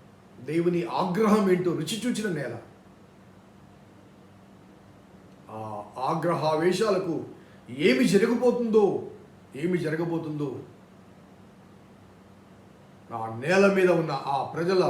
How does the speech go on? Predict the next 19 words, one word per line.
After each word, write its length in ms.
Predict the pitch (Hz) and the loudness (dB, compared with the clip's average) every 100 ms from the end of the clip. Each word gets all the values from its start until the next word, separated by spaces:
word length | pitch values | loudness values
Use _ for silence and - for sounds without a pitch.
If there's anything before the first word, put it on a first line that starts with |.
| 135 | 0
దుస్థితిని 480 | 185 - 196 185 156 | -2 -2 -4 -2 -2
నేను 220 | 151 139 | -4 -6
భరించాల్సి 760 | 110 160 220 254 - 254 208 208 | -6 -2 -2 -2 0 0 0 -2
వస్తుందేమో. 520 | - 202 190 180 165 120 - - - - - - - - - - - - - - - - 175 | -6 -6 -6 -4 -8 -10 -16 -20 -20 -20 -20 -20 -20 -20 -20 -20 -20 -20 -20 -20 -20 -10 -2
శవాలు 320 | 180 202 180 | 2 4 4
గుట్టలు 340 | 151 151 220 | 2 0 2
గుట్టలుగా 500 | 202 208 202 185 - 175 | 2 2 0 2 2 2
పడినప్పుడు 640 | 220 247 214 190 151 113 - - - - - - - - - - - - - | 0 0 0 -2 -2 -6 -14 -20 -20 -20 -20 -20 -20 -20 -20 -20 -20 -18 -8
ఆ 120 | 127 | -6
శవాలన్నింటినీ 800 | - - 175 208 214 233 240 240 | -4 -4 0 4 4 2 0 -2
నేను 160 | 208 160 | 0 0
భరించాల్సి 560 | 156 196 - 208 175 | -2 -4 -4 -4 -4
వస్తుందేమో. 520 | 180 185 175 160 143 123 120 151 | -6 -8 -8 -6 -8 -10 -10 -8
Ultimately 640 | 156 180 165 165 156 127 - - - | -4 -2 -2 0 0 0 -8 -18 -14
వాటన్నిటినీ 580 | 123 135 143 165 165 170 | -4 -2 -2 -2 -2 -2
నా 280 | 139 131 147 | -2 -4 -4
గర్భంలోనే 800 | 156 - 190 190 196 185 147 113 - - - - - | -4 -2 0 2 4 2 0 -4 -12 -20 -20 -20 -16
దాచుకోవాలి 640 | 113 120 123 - 135 127 | -10 -8 -10 -12 -10 -8
కదా. 240 | 120 101 | -10 -12